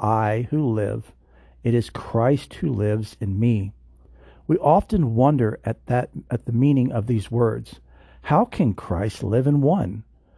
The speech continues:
We can have an inkling of this meaning from the life of this mother and her children. They remained alive because another died. They have remained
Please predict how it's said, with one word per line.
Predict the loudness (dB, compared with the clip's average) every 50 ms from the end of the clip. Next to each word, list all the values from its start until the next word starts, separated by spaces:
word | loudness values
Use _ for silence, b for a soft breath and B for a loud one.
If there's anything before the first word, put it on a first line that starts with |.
| b b b b
We | b 4 4 4
can | 4 2 0 0 0 0
have | -2 -2 -2 0 0 2 2 2 0 -2 -4 -8 _
an | -8 -8 -8 -8 -4
inkling | -2 -2 -2 -2 -2 -4 -4 -4 -4 -4
of | -4 -6 -6 -4
this | -4 -4 -6 -4 -4
meaning | -4 -2 -2 -2 -2 -4 -4 -6 B B B B B B B
from | B 2 4 4
the | 4 4
life | 4 4 2 4 4 4 2 0 -2 -8 _ -4
of | -4 -4 -2 0
this | -2 -2 -2 -2
mother | -2 0 2 2 2 2 2 0
and | 0 0 0 0
her | 0 -2
children. | -4 0 2 2 2 2 2 -2 -4 -4 -8 _ -18 b b b b b b b b 2
They | 4 4 4
remained | 4 4 2 4 4 2 2 0 0 0
alive | -2 -2 -2 0 0 0 0 0 0 -2 -2 -4 -4 -6
because | -8 -4 -2 -4 -4 -2
another | -2 -4 -2 -2 0 0 0 0 0 0 -2 -2 -2
died. | -2 0 2 2 2 2 0 0 -4 -8 -12 -20 b b b b b b b b b b
They | 6 6 6
have | 8 6 4
remained | 4 2 2 4 2 2 0 0 -2 -6